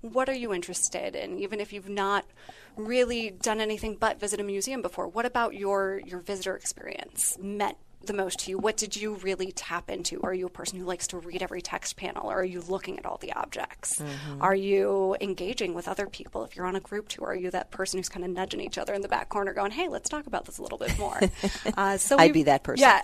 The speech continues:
Speaker 2: <laughs>
Speaker 1: I, I am absolutely that person too. I'm the one that they're looking for in the room you just left.
Speaker 2: <laughs>
Speaker 1: Uh, so, but we, we wanna find ways to help engage folks that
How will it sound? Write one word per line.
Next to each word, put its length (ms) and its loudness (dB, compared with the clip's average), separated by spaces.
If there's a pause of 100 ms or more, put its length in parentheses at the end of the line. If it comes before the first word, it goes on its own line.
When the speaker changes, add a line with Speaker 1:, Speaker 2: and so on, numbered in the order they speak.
Speaker 2:
<laughs> 80 -8
Speaker 1:
I, 260 12 (120)
I 140 12
am 100 4
absolutely 440 6
that 180 4
person 320 0
too. 200 4
I'm 140 2
the 100 8
one 200 8
that 120 0
they're 160 4
looking 320 2
for 160 0
in 80 -4
the 140 -6 (180)
room 220 -2
you 100 -4
just 280 -4
left. 520 -4
Speaker 2:
<laughs> 40 2 (360)
Speaker 1:
Uh, 460 0 (560)
so, 680 4
but 120 2
we, 300 -2
we 220 -2
wanna 240 0
find 340 -2
ways 560 -4
to 600 -4
help 340 -4
engage 440 -4
folks 440 -2
that 340 0